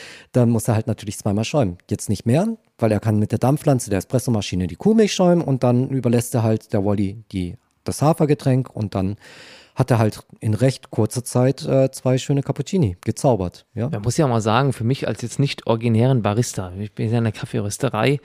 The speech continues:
Speaker 2: ist aber der Wally auch faszinierend zu beobachten, weil man stellt sich jetzt vielleicht vor, es ist eine Dampfpflanze, die irgendwo steht, aber ich muss das vielleicht dem Zuhörer jetzt nochmal erklären, ich hab's ja vorhin gesehen,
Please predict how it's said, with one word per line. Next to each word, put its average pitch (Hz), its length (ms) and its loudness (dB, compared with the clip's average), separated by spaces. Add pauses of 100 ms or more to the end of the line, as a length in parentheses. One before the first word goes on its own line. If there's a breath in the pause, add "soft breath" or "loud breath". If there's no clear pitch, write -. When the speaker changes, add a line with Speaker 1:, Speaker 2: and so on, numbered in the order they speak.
(240 loud breath)
Speaker 2:
ist 131 180 4
aber 131 160 4
der 117 160 4
Wally 151 340 4
auch 127 420 2
faszinierend 131 640 0
zu 123 140 -6
beobachten, 120 640 2
weil 110 100 4
man 123 340 0
stellt 147 280 2
sich 139 100 0
jetzt 147 140 2
vielleicht 127 260 2
vor, 139 160 2
es 131 80 2
ist 131 160 -2
eine 123 80 2
Dampfpflanze, 151 540 0
die 131 120 -4
irgendwo 120 280 0
steht, 160 280 0
aber 120 120 0
ich 110 120 -6
muss 135 140 0
das 131 160 -2
vielleicht 117 240 -2
dem 120 100 -2
Zuhörer 127 380 2
jetzt 110 160 0
nochmal 123 160 0
erklären, 123 400 0
ich 135 140 -2
hab's - 160 -10
ja 123 80 -6
vorhin 117 240 2
gesehen, 113 440 4